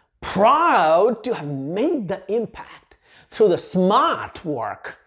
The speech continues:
and even smarter strategic and tactical execution of a dream, and consequently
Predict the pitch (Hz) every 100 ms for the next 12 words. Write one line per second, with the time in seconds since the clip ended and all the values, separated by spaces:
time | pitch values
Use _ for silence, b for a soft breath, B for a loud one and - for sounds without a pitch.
0 | _ b b b 175 185 - 240 262 175
1 | 143 123 - - 180 175 202 220 196 180
2 | - - 156 - 269 233 226 - - b
3 | b b - 143 110 - - - 247 -
4 | 208 151 147 - 175 - 185 - - 392
5 | - 190 120 - b b b - 135 147
6 | 127 180 185 101 - _ B B B 165
7 | 160 156 - 180 233 262 285 302 320 359